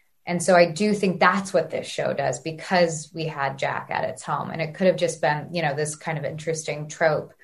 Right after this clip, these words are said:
of a show. Um, but that's really the gravity of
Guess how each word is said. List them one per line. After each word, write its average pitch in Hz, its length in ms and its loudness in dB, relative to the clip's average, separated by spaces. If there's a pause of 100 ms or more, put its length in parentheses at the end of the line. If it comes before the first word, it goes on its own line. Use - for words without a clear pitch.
(260)
of 156 160 0
a 151 60 -2
show. 147 640 4 (340)
Um, 143 480 0
but 160 220 0
that's 160 480 4
really 180 400 4
the 160 120 2
gravity 151 1000 2
of - 180 -2